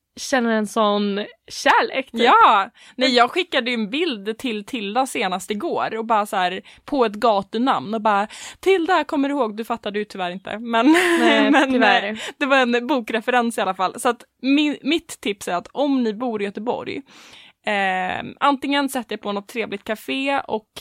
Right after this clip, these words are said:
Speaker 2: läs den här boken eller lyssna på den som ljudbok, för den är också fantastisk som det är.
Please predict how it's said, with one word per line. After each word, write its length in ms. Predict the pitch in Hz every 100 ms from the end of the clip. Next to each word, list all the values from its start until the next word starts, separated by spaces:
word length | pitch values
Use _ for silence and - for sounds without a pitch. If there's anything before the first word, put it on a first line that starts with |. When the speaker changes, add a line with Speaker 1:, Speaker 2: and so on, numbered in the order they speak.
| -
Speaker 2:
läs 240 | 240 226 -
den 100 | 226
här 80 |
boken 460 | 202 196 - 214 208
eller 680 | - 262 294 220 190 254 311 - _ _ -
lyssna 400 | 233 254 - 277
på 140 | 269 190
den 120 | 190
som 180 | 202 214
ljudbok, 640 | 269 214 220 302 - -
för 100 | 220
den 160 | 233 202
är 40 |
också 380 | 185 - 202 170 -
fantastisk 560 | - 226 196 - 196 -
som 120 | 196
det 80 |
är. 140 | 202